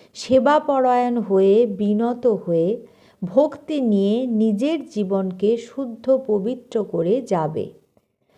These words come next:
শাস্ত্রের প্রস্তুতির কথা কেন এত করে বলা?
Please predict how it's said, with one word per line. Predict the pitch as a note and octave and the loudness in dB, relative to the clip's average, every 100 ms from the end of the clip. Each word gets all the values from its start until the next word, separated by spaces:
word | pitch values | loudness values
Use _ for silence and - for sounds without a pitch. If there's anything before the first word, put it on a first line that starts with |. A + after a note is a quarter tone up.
| _ | _
শাস্ত্রের | - - B3+ B3 - F4 F#4+ | -8 0 0 0 -2 0 2
প্রস্তুতির | F#4+ C4 B3+ - D4+ C#4+ E4 F4 - | 2 0 0 -2 -10 -6 -4 -4 0
কথা | A#3 A3+ A3+ C4 | -2 0 -2 -2
কেন | C4 A3 A3 B3+ | -2 -2 -2 -4
এত | C4 G#3 G#3+ C4+ | -4 -4 -2 -2
করে | C4 C#4+ D4 | -2 -2 -2
বলা? | A#3+ C#4 D4+ F#4 | 0 0 0 -2